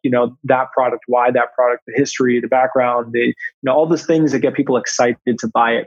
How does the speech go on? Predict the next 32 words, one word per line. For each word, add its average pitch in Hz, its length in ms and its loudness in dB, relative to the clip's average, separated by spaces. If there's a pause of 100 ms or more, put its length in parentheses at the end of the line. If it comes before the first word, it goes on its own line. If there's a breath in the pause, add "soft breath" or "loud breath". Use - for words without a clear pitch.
(160)
And 160 80 2
I 160 60 2
think 180 260 -2
in 151 180 0
those 196 300 2
instances, 175 600 0
often, 151 680 0 (240)
you 175 80 0
know, 143 100 2
often 175 360 0
you 156 120 4
actually 151 340 -2
are 151 500 0
a 147 60 0
little 147 180 2
bit 147 120 0
more 143 180 0
reliant 131 480 0
on 143 460 0 (120)
the, 127 500 0
the 131 80 0
design 127 440 0
of 185 80 2
the 185 80 0
site. 196 300 2
You 127 140 2
are 135 160 2
a 147 60 2
little 147 180 0
bit 151 100 0
more 135 200 0
reliant 135 440 2